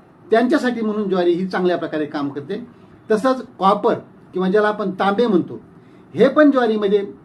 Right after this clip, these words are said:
चांगल्या प्रमाणामध्ये असतं आणि या सगळ्याचा परिणाम होऊन काय होतं की त्या व्यक्तीची रोगप्रतिकारशक्ती चांगल्या प्रकारे वाढायला मदत होते.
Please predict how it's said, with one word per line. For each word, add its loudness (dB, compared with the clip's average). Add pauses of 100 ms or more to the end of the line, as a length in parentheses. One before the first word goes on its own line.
(260)
चांगल्या 0
प्रमाणामध्ये 0
असतं -8 (400)
आणि 0
या 4
सगळ्याचा -2
परिणाम -2
होऊन -2
काय -2
होतं -2 (280)
की -8 (160)
त्या 2
व्यक्तीची 0 (640)
रोगप्रतिकारशक्ती 2
चांगल्या -2
प्रकारे -6
वाढायला -4
मदत -4
होते. -16